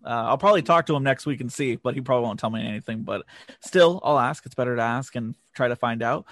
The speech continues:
But, uh, the match was great. You could tell people fucking love Hangman Page. And I, I'm telling you, I'm, I'm gonna say it again. Give it about a year. He's gonna be a world heavyweight champion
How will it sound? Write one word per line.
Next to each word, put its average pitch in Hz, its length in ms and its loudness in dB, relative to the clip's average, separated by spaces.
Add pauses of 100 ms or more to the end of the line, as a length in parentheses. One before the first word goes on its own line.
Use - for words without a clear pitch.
(160)
But, 131 140 2
uh, 120 320 4 (180)
the 143 120 -2
match 170 240 2
was 147 120 -4
great. 120 360 -2 (240)
You 147 100 -8
could 160 140 -2
tell 131 320 2
people 151 720 -4
fucking 127 460 -2
love 110 580 -2
Hangman 107 580 -6
Page. - 480 -10 (380)
And 123 160 -2
I, 117 100 0
I'm 127 120 -2
telling 160 280 2
you, 107 120 -2
I'm, 113 120 -2
I'm 117 140 -4
gonna 120 160 -4
say 123 160 -2
it 123 80 0
again. 123 420 -4
Give 120 140 -4
it 123 80 -2
about 120 300 2
a 120 60 -2
year. 123 340 -4
He's 120 200 -10
gonna 117 200 -4
be 123 80 -4
a 120 80 2
world 120 240 -2
heavyweight 113 340 -2
champion 113 500 -6